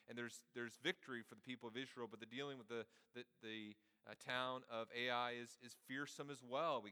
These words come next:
we encounter d-, complete destruction of the city, complete annihilation. And then you come to the end of Joshua chapter eight, and the people renew the covenant with the Lord. And, and remember,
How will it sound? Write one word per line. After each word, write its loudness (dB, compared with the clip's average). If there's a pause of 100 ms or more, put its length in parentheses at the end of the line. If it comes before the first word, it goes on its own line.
we -14
encounter -6
d-, -18
complete -4
destruction -2 (400)
of 2
the -12
city, -2
complete -4
annihilation. 2
And -4
then -2
you -10
come -6
to -10
the -8 (100)
end 0
of -6
Joshua 2
chapter -2
eight, 0 (500)
and 0 (320)
the -10
people -4
renew 0
the -6
covenant 0
with -12
the -10
Lord. 0
And, -4 (340)
and 2
remember, 0